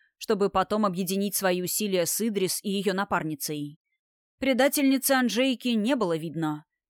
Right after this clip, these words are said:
Где ее носило, когда плетельщицы нужны позарез? Когда защитники бились на пределе возможностей, а нам остро не хватало рук и магии, чтобы ускориться. Однако, невзирая на окружающий ужас, мы плели.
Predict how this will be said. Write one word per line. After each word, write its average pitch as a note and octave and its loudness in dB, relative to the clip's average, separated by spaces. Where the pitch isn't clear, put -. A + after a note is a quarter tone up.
Где G3 -2
ее F3+ -2
носило, G3+ 0
когда G#3 0
плетельщицы A3 -2
нужны A3 -2
позарез? A3+ -2
Когда G#3+ 0
защитники G#3 -2
бились G#3 0
на G3+ -6
пределе G#3+ 0
возможностей, F#3+ -2
а C4 2
нам B3+ 4
остро A#3+ 0
не G3+ -2
хватало G3+ 2
рук A3 0
и G3 0
магии, G3 -2
чтобы G3 -4
ускориться. D#3+ -4
Однако, A#3+ 2
невзирая G3+ 2
на F#3 0
окружающий F#3 -2
ужас, A#3+ -2
мы F3 -6
плели. D3+ -4